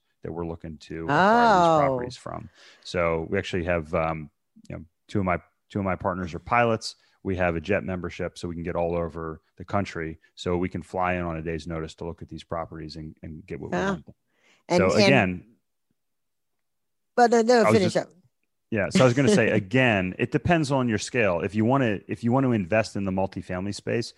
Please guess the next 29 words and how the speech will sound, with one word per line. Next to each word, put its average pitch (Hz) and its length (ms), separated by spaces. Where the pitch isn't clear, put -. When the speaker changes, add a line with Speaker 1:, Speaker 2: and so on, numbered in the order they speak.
Speaker 1:
you 104 120
really 131 340
have 110 300
to 110 80
be 95 400
national 95 600
to - 120
be 85 120
successful, 87 840
you 92 100
know, 82 240
at, 92 200
at 92 140
certain 92 320
levels. 82 400
If - 120
you 113 80
say, 104 180
"Hey, 117 140
I'm 104 120
comfortable 101 380
with 95 160
a - 40
four, 104 500
eight, 95 260
sixteen, 98 520
twenty 104 280
unit 92 320
property," 127 540